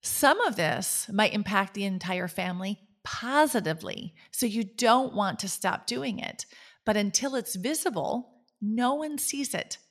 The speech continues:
No one understands the burden that you're carrying. So you have a couple choices. Make it visible, and you can do one of two things.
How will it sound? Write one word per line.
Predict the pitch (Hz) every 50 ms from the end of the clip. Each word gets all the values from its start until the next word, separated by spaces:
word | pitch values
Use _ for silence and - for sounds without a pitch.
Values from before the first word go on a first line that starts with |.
| -
No | 214 233 262 285
one | 320 330 311
understands | - 269 262 254 226 - - - - - 87 - 92 - - - - - - - - - _ _ _ _ _ _ _ _ _ -
the | 226
burden | 185 - - 233 247 294 311 330 269 - 175 190 196 220 -
that | 196 -
you're | - 233
carrying. | 226 - - 320 330 - - - - - - - - _ _ _ _ _ _ _ _ _ _ _ _ _ _ _ _ _ - - -
So | - - 285
you | 269 254
have | 269 302
a | 320 311
couple | - 302 - 302
choices. | 285 - 269 285 302 - - - - - 196 - - - - - - - - - - - _ _ _ -
Make | 208 208 214 214
it | 294 294
visible, | 262 202 185 202 190 190 190 226 294 - - - - - - - - - - _ - _ _ _ _ _ _ _ _ _ _ _ _ - -
and | - 226 220
you | 220 220
can | 226 262 247 226
do | 220 214 220
one | 202 190 185
of | 190 180
two | - - 202 196
things. | - - - - - - - -